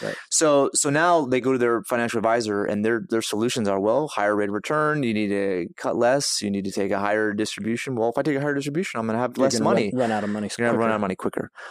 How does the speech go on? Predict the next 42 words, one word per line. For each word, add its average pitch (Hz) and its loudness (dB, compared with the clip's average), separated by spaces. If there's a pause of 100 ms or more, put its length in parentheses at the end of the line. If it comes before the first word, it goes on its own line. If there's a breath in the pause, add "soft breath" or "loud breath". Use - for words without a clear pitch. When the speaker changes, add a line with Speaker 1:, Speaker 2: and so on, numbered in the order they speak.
(220 loud breath)
Speaker 2:
Uh, 127 2
but 135 2
the 147 4
most 185 4
common 180 2
thing, 139 0
and 117 0
we've 127 2
discussed 123 0
this 113 -2
on 110 0
the 104 2
podcast 120 0
a 107 -8
few 139 0
times 104 0
and 107 2
in 107 2
a 104 2
lot 117 4
of 104 2
our 101 2
webinars, 117 2
is 110 2
the 113 0
Monte 101 -2
Carlo 120 2
simulation, 98 -2
which 104 -2
is 107 2 (420 loud breath)
a, 110 2
a 107 0
calculation 117 0
that 98 -2
is 98 -2
very 113 2
famous, 135 0
especially 135 -2
these 180 0
days, 104 0 (380 loud breath)
to 117 2
determine 110 0